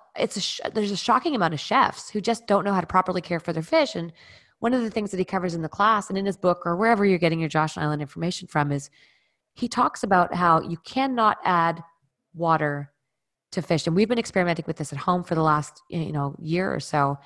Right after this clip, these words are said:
If you rinse your fish off, you've just welcomed in the smell of ammonia into your house, because that's what happens is the water starts to go bad in, in a sense, you know, and it, and it basically gives you that quote unquote fishy fish is from rinsing your fish with water.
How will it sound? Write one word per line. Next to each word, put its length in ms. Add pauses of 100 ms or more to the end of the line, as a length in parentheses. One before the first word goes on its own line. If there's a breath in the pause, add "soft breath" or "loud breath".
(420 soft breath)
If 160
you 540 (100)
rinse 320
your 120
fish 340
off, 420 (760)
you've 220
just 220
welcomed 400
in 100
the 100
smell 300
of 80
ammonia 400
into 220
your 100
house, 360
because 180
that's 200
what 60
happens 400
is 100
the 100
water 340
starts 340
to 100
go 140
bad 460 (520 soft breath)
in, 160
in 140
a 80
sense, 480
you 80
know, 140
and 120
it, 160
and 140
it 140 (120)
basically 680
gives 320
you 380
that 220
quote 200
unquote 400 (220)
fishy 320
fish 500
is 140
from 260
rinsing 260
your 100
fish 180
with 100
water. 340